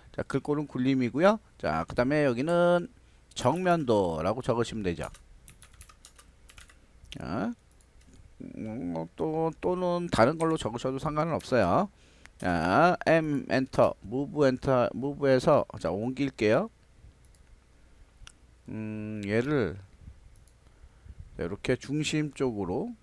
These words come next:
예, 중간 정도로, 라인의 중간 정도로 옮기면 되겠죠.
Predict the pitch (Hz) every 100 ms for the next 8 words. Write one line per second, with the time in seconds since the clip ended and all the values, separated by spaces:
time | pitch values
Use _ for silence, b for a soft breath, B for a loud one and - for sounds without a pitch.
0 | - 120 82 85 131 151 - 123 120 120
1 | 120 120 113 110 147 151 151 151 101 101
2 | 107 107 113 117 110 104 98 95 98 107
3 | 92 73 73 - 165